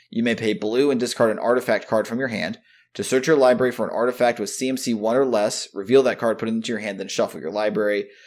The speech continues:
So it helps you find, like, a Mox Opal, a Bauble, a Chalice of the Void if you need it that bad, a Welding Jar, things like that.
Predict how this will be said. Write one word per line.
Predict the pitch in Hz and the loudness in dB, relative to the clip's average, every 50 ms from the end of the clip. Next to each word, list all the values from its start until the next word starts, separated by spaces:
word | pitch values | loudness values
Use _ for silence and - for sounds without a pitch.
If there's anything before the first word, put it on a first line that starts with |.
| - - _ _ | -20 -20 _ _
So | - 147 | 0 0
it | 131 131 | 2 4
helps | 151 143 147 | 2 2 2
you | 147 139 | -2 -2
find, | - 139 123 117 113 113 113 110 101 - _ | 0 2 2 2 2 0 -2 -4 -8 -12 _
like, | - 95 95 95 95 | -8 -8 -8 -8 -8
a | 95 | -10
Mox | 95 82 71 - - | -10 -10 -10 -2 2
Opal, | 156 160 160 160 156 147 147 139 120 | 4 4 4 4 6 6 6 6 6
a | 104 | 4
Bauble, | 110 117 117 113 117 107 117 113 113 110 110 107 110 - - | 2 2 4 4 4 4 2 2 2 2 0 -2 -4 -6 -10
a | 95 92 90 87 87 87 - | -8 -6 -6 -6 -6 -6 -8
Chalice | - - - 113 110 120 127 127 127 | -10 -6 -2 0 2 2 2 0 0
of | 135 127 | -2 -4
the | 127 | -4
Void | 113 123 127 123 123 123 123 | -2 0 0 2 2 0 -2
if | 123 - | -4 -4
you | 127 127 123 | -4 -4 -4
need | 120 123 120 120 120 | -6 -6 -6 -4 -4
it | 123 117 - - - | -4 -4 -4 -6 -6
that | 113 110 95 - - | -4 -4 -4 -2 -2
bad, | 117 113 107 107 104 107 107 - | -2 -2 0 -2 -2 -4 -4 -4
a | |
Welding | 87 104 107 110 107 113 110 104 | -2 0 0 0 0 -2 -6 -2
Jar, | 104 107 101 101 98 98 98 104 | -2 -2 0 0 0 -2 -2 -4
things | - 117 110 101 | -6 -8 -8 -6
like | - 87 - - | -8 -8 -8 -8
that. | - 53 50 50 - | -8 -8 -8 -10 -12